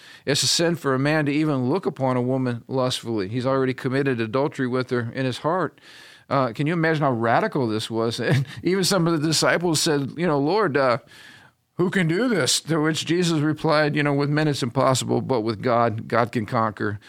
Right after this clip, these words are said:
a perverted, lustful, sexual drive and actually sanctify it." And so with marriage and the formation of the family unit,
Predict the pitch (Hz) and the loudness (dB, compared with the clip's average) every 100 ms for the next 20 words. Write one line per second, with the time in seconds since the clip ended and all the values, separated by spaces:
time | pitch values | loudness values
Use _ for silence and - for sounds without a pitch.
0 | - - - 120 113 98 113 104 104 107 | -20 -10 -6 -4 -4 0 0 0 -2 0
1 | 107 - 113 101 - - 117 101 113 104 | 0 -2 -4 -6 -8 -2 -2 -2 -2 -4
2 | 87 - 104 104 104 104 101 - 104 107 | -4 -10 -2 2 2 2 0 -2 -2 -2
3 | 101 92 - 170 151 117 110 107 95 - | -2 -8 -4 -2 -2 -4 -4 -2 -4 -6
4 | - - - - 147 175 143 135 127 143 | -18 -20 -14 -4 0 2 4 4 2 2
5 | 156 208 160 156 - - 131 127 156 139 | 4 4 2 0 -2 -2 0 0 0 2
6 | 147 151 139 127 120 147 165 180 139 110 | 2 2 0 0 0 0 2 2 2 2
7 | 113 131 - | 0 -2 -6